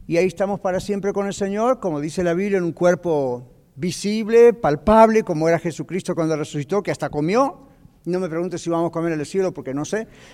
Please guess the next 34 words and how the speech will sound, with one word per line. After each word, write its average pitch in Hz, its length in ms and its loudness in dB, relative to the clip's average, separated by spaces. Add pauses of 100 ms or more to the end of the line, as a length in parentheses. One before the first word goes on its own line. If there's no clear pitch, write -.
pero, 156 240 4
you 185 120 4
know, 202 200 2 (580)
sé 196 180 -2
que 185 120 2
viene 180 160 6
esa 170 160 4
pregunta. 180 300 2 (1300)
Mientras 165 260 -4
haya 180 160 0
fajito 175 360 -2
no 175 100 2
hay 170 60 0
problema. 143 360 0 (420)
Entonces, 190 460 2
you 262 80 2
know, 220 260 6 (320)
el - 120 -4
Señor 208 400 6
ahí 233 800 4 (500)
resucitó 202 920 4
y 226 140 2
dijo, 180 260 -2
"Yo 175 120 2
no 220 100 0
soy 226 140 2
un 226 80 2
fantasma, 208 480 2
tóquenme, 202 420 0
miren 185 280 0
las 139 100 -2
marcas, 185 300 -2
las 147 100 -8
tengo". 180 260 -6